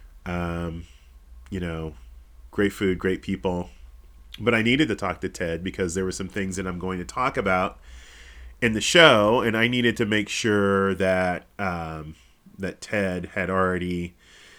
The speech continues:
consumed some of the content that I will be discussing.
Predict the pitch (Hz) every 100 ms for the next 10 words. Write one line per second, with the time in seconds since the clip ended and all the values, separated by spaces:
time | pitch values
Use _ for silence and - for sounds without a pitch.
0 | - _ _ - 117 220 - 131 123 117
1 | 104 139 135 120 113 131 120 120 - 117
2 | 104 113 104 98 98 92 92 90 - 131
3 | - 90 85